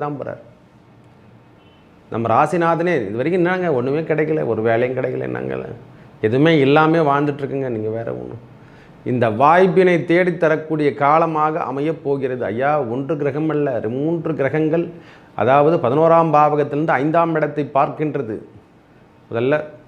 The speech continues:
பகவான் சனி பகவான் பார்க்கிறாரு, ரெண்டாவது குரு பகவான் பார்க்கிறாரு, மூன்றாவது சுக்கிர பகவான் பார்க்கிறாரு, நாலாம் இடம் செவ்வாய் பகவான் நம்ம ராசிநாதனும் கூட்டு முயற்சியோடு பார்க்கின்றார்.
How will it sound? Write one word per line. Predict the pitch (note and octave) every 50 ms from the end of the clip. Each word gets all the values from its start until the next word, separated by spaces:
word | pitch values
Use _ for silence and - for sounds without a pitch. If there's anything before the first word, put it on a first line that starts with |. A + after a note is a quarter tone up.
| - - - A2
பகவான் | A2+ A2+ B2 B2+ B2 A2+ G#2+ -
சனி | A2+ A#2 B2 B2
பகவான் | B2+ B2+ B2+ B2+ B2+ A#2 - -
பார்க்கிறாரு, | A#2 A#2 - B2+ A#2+ A#2 A#2+ A#2+ C#3 F3 - - - - - - - - - A2+
ரெண்டாவது | A#2 B2 B2 C#3 C3+ C3+ B2+ A#2 B2+ - - -
குரு | C3 C3 C#3+ C#3+
பகவான் | C3+ C3+ C3+ C3 C3 B2+ A#2 B2
பார்க்கிறாரு, | A#2+ B2 A#2+ B2 A#2+ A#2 A#2+ - - - - - - - - A2
மூன்றாவது | B2 D3 D#3+ D#3 D3+ D3+ D3 C#3+ C#3 B2+ A#2 A2+ -
சுக்கிர | B2+ A2 - E3 E3 D3
பகவான் | C3+ B2 C#3+ C3+ B2+ B2 G#2+
பார்க்கிறாரு, | A#2 A#2 A#2+ A#2 B2 A#2 B2 C3+ C3 A2
நாலாம் | F#2+ G#2+ A#2+ B2+ C3 C3+ B2+
இடம் | A#2+ C#3 C#3+ B2 -
செவ்வாய் | G#2+ G2 G#2 B2 C3+ C#3+ C#3 C3+
பகவான் | C3 B2+ C3 B2 A#2 A2+
நம்ம | A2+ A2 A2 - G#2+
ராசிநாதனும் | A#2 B2+ D3+ D#3 - E3 D#3 B2+ A#2+ B2+ C#3+ D3 C#3+ D#3+ E3 E3 D#3+ - - -
கூட்டு | F3 F3 F3 - D3+ C3+
முயற்சியோடு | B2 C3+ D#3 D#3+ C#3 - - D3+ D3 D3+ D3 D3+ C#3+ - -
பார்க்கின்றார். | C3 A#2+ A#2+ - C3+ B2+ A2+ - B2 B2 A#2 G#2+ F#2